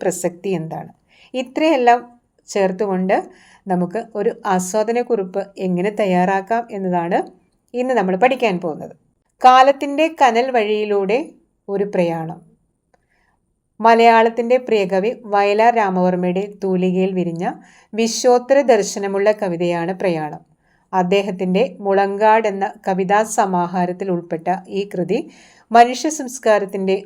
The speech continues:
ഉദയവും വികാസവും അതിമനോഹരമായി ആവിഷ്കരിക്കുന്നു. ശാസ്ത്രവും സംസ്കാരവും കൈകോർക്കുന്ന ഇതിവൃത്തം മൃഗതുല്യമായ ജീവിതാവസ്ഥയിൽ നിന്നും പ്രകൃതി ശക്തികളെ കീഴടക്കി ആധുനികതയുടെ ഗോപുരങ്ങൾ പണിത മനുഷ്യന്റെ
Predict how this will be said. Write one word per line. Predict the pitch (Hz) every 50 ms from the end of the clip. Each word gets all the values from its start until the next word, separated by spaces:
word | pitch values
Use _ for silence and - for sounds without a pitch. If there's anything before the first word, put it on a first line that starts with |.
| - 202 190
ഉദയവും | 175 185 185 185 185 180 185 196 - 190 185 185
വികാസവും | 185 180 185 170 170 165 170 - 180 180 180 185 180 - -
അതിമനോഹരമായി | 190 180 208 208 190 175 170 170 170 175 170 185 180 180 180 170 170 165 175 220 - - 202 180
ആവിഷ്കരിക്കുന്നു. | 170 175 - - 175 165 160 156 - 165 156 160 165 - _ _ _ _ _ _ _ _ _ _ _ _
ശാസ്ത്രവും | - - - 202 196 202 190 190 - - 214 208 208 208 208 -
സംസ്കാരവും | 190 185 180 185 - 196 185 185 185 185 185 185 185 190
കൈകോർക്കുന്ന | 185 180 175 185 185 180 180 185 185 175 180 175 180 185 180 185 175
ഇതിവൃത്തം | 165 175 165 175 180 180 - 196 226 294 - - _ _ _ _ _ _ _ - 208
മൃഗതുല്യമായ | 214 220 233 247 247 269 254 247 254 247 247 247 247 254 262 240 208
ജീവിതാവസ്ഥയിൽ | 233 214 208 208 202 202 202 196 196 208 196 202 208 - 240 226 214 202
നിന്നും | 196 196 202 202 185 233
പ്രകൃതി | 214 196 185 190 185 185 233 233 -
ശക്തികളെ | 254 233 - - 226 202 208 214 214 214 214
കീഴടക്കി | 214 196 180 175 175 170 170 - 208 226 226 - - - - - - _ - 214 220
ആധുനികതയുടെ | 220 214 214 214 262 233 240 233 247 233 240 240 247 254 220 208
ഗോപുരങ്ങൾ | 202 196 196 185 196 190 196 196 202 214 208 208
പണിത | 185 180 170 165 165 - - - - _ _ _ _ _ _ _ -
മനുഷ്യന്റെ | 190 190 185 185 190 185 - 220 202 202 202